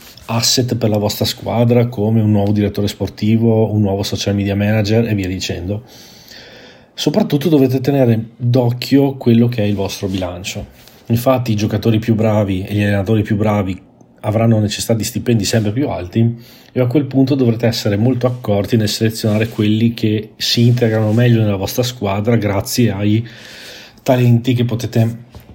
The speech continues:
alle icone essenzialmente che, eh, sulle loro planche, sulle loro tile vengono incastrarsi bene con quelli che già avete. Eh, all'inizio della partita, durante il setup, una parte delle possibilità di mercato di livello uno, due, tre, quattro vengono scartate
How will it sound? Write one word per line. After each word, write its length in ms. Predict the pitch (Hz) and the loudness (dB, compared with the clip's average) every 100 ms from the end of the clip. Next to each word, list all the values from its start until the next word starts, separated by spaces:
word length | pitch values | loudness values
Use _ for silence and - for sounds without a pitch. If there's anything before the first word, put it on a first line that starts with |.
| - _ _ - | -20 _ _ -8
alle 200 | - 117 | 0 4
icone 460 | 123 120 127 113 120 | 4 4 4 4 2
essenzialmente 920 | 120 113 - 120 120 107 107 120 120 | 2 0 0 2 2 2 0 0 -2
che, 340 | 123 110 110 113 | 0 0 0 -2
eh, 180 | 101 95 | -6 -6
sulle 300 | - 107 107 | -2 0 2
loro 240 | 113 110 | 2 2
planche, 540 | 113 107 95 90 110 | 0 -2 -2 -2 -2
sulle 240 | 104 - 98 | -2 -4 -4
loro 240 | 98 92 | -2 -2
tile 500 | - 90 95 104 113 - - - - _ | -4 -6 -4 -2 -2 -4 -20 -20 -20 _
vengono 760 | 113 110 110 117 117 113 110 - | -4 0 2 4 4 2 0 -4
incastrarsi 920 | 123 117 113 120 - 101 98 - - 110 | 0 2 2 -2 -2 -4 -4 -4 0 -2
bene 300 | 90 90 104 | -2 -6 -4
con 160 | 110 | -4
quelli 260 | 98 92 98 | -4 -4 -4
che 120 | 101 | -6
già 200 | 95 87 | -6 -10
avete. 600 | 80 - - 82 - - - - - - - - _ _ | -12 -14 -14 -14 -16 -20 -20 -20 -20 -20 -20 -20 _ _
Eh, 80 | - | 0
all'inizio 600 | 113 117 123 127 151 156 | 2 2 4 4 4 2
della 120 | 135 | 2
partita, 280 | 120 123 147 | 2 2 2
durante 240 | 123 113 - | 2 2 0
il 60 | |
setup, 680 | - 123 139 139 127 160 165 | -2 0 0 0 2 2 2
una 220 | 123 117 | 2 0
parte 560 | 123 147 147 131 123 113 | 2 0 2 0 0 0
delle 180 | 110 107 | 0 -2
possibilità 680 | 107 - - 165 131 123 | -2 -4 -2 -2 -2 0
di 80 | 127 | 0
mercato 640 | 120 117 - 123 127 123 113 | 0 0 0 2 2 0 -2
di 100 | 104 | -2
livello 320 | 104 110 110 | -2 0 2
uno, 160 | 120 | 2
due, 180 | 110 117 | 2 0
tre, 240 | 117 127 120 | 0 -2 0
quattro 480 | 127 123 120 104 92 | 0 0 0 -4 -2
vengono 440 | 131 135 107 98 | 0 2 0 -2
scartate 680 | - 160 160 87 87 123 | -4 -4 -4 -6 -2 -2